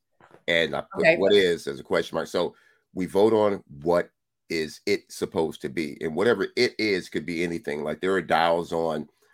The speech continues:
Speaker 1: there's, I'm a golfer. So there's a golfing dao where they built this organization where people voted on what golf courses to play or what golf course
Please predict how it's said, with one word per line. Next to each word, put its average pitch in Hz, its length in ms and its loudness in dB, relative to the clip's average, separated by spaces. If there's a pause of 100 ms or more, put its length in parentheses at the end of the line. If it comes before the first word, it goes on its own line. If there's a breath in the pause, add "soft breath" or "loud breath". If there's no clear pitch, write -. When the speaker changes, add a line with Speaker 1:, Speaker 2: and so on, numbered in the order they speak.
(100)
Speaker 1:
there's, - 280 -4
I'm 82 100 -2
a 80 60 0
golfer. 85 420 4
So 85 160 -2
there's 90 220 0
a 85 60 -2
golfing 101 480 2
dao 80 420 2 (260 soft breath)
where 85 280 4
they 85 160 0
built 95 340 -2
this - 260 -6 (420)
organization 87 760 0
where 78 100 -2
people 87 320 -4
voted 90 380 0
on 87 400 2 (440)
what 95 360 4 (460)
golf 92 280 4
courses 76 520 -2
to - 140 -10
play - 400 -2
or - 80 -6
what 87 220 -2
golf 95 320 2
course 85 400 -2